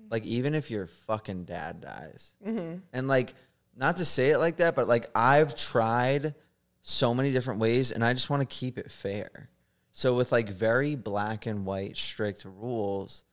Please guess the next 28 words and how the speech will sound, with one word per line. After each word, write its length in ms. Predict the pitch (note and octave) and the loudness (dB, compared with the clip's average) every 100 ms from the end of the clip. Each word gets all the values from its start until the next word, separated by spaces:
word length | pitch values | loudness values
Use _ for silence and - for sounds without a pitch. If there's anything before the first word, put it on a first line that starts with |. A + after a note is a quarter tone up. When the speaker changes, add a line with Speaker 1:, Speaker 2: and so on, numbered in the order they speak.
| _ _ - | _ _ -8
Speaker 2:
is 120 | A2+ | -4
kinda 240 | C3+ D3 | -2 0
how, 340 | D#3+ B2 A2+ - - | 0 0 0 -4 -10
how 200 | A2 A2 | -2 2
I 100 | G#2+ | 2
keep 240 | - A#2 | 0 -4
it 120 | F#2+ | -4
fair. 280 | - C#3 C#3+ | -6 -2 -2
And 120 | G#2 | -2
people 260 | G2+ A#2 A#2 | -6 -6 -2
might 220 | A2+ A2 | -2 -2
be 100 | A2 | 0
like, 260 | G#2+ G2+ - - _ _ | 0 0 -4 -20 _ _
"Yo, 180 | A2+ A#2+ | -4 -2
that's 240 | G#2+ G2 | 0 -4
fucked 380 | - - G2+ - | -4 -2 -2 -2
up." 340 | C3+ B2 G#2 - | 0 0 0 -8
And 120 | A2 | -6
it's 160 | G#2+ - | -6 -2
like, 240 | G#2+ G2+ - _ _ _ _ | -2 -2 -6 _ _ _ _
"No, 240 | G#2+ B2+ A2 | -6 -2 -2
it's 200 | - G#2+ | -4 -8
not." 340 | A2+ F2 - - - - | -8 -8 -14 -20 -18 2
And 120 | D#3 | 8
this 200 | F3 G#3 | 8 8
is 120 | G#3+ D#3+ | 6 4
the 100 | C3 | 6
reason. 520 | C#3+ C#3 A2 - | 6 6 4 -4